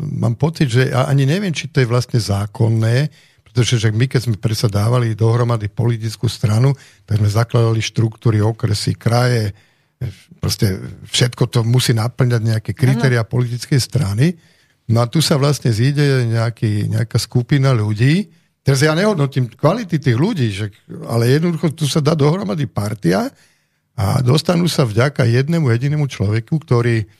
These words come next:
Speaker 1: ktorý je marketér a showman, dostanú sa do Národnej rady. A tak sa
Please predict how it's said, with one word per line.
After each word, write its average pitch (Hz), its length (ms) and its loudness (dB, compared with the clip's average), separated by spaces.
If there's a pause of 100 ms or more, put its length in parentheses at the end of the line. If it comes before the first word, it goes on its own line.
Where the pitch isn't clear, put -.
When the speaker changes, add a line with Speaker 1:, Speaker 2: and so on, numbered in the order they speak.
(400)
Speaker 1:
ktorý 117 560 0
je 104 160 0 (720)
marketér 127 640 0
a 110 80 2
showman, 107 560 0
dostanú 113 400 -2
sa 107 160 -2
do 110 160 0
Národnej 120 460 2
rady. 107 340 0 (840)
A 120 160 2
tak 156 280 0
sa 202 160 2